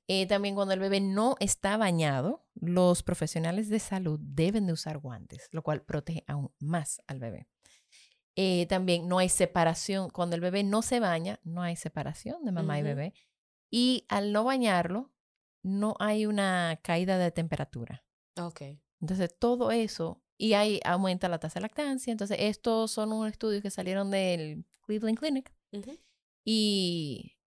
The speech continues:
Speaker 1: y ustedes como padres tienen el derecho de decir, "No quiero que me bañen a mi hijo.
Speaker 2: Ujú.
Speaker 1: No quiero que me lo toquen". O sea, no.
Speaker 2: Ujú.
Speaker 1: Ustedes tienen el derecho. Mira,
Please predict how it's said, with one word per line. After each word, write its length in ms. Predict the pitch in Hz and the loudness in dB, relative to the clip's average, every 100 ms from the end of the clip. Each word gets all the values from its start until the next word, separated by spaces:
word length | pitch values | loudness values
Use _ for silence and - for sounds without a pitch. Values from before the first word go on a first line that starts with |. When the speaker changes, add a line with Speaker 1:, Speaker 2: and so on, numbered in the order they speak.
| _ | _
Speaker 1:
y 180 | 160 196 | -2 -2
ustedes 420 | - 214 240 - | 0 2 2 0
como 300 | 214 208 190 | -2 -2 0
padres 280 | 156 147 - | -2 -2 -4
tienen 300 | 170 180 202 | -2 -2 0
el 100 | 202 | 0
derecho 320 | 190 165 165 | 2 0 -2
de 40 | 170 | -4
decir, 220 | 165 - _ _ | -4 -8 _ _
"No 180 | 160 147 - | -10 -10 -10
quiero 200 | 147 160 | -8 -6
que 80 | 185 | -6
me 140 | 202 | -6
bañen 340 | 156 151 175 | -6 -6 -6
a 20 | 196 | -6
mi 220 | 214 302 | -6 -8
hijo. 140 | 240 190 | -10 -10
Speaker 2:
Ujú. 240 | 208 214 170 | -10 -6 -2
Speaker 1:
No 100 | 160 | 0
quiero 160 | 175 | 0
que 80 | 208 | 2
me 80 | 226 | 0
lo 80 | 226 | -2
toquen". 320 | 349 - 156 | -8 -10 -6
O 60 | |
sea, 120 | 143 165 | -2 0
no. 440 | 170 196 349 - _ _ _ | 2 0 -2 -6 _ _ _
Speaker 2:
Ujú. 160 | 208 202 | -6 -2
Speaker 1:
Ustedes 280 | - 269 - | 2 2 2
tienen 280 | 262 285 - | 0 0 0
el 180 | 220 185 | -2 2
derecho. 320 | 185 185 185 | 2 2 0
Mira, 160 | 175 | -2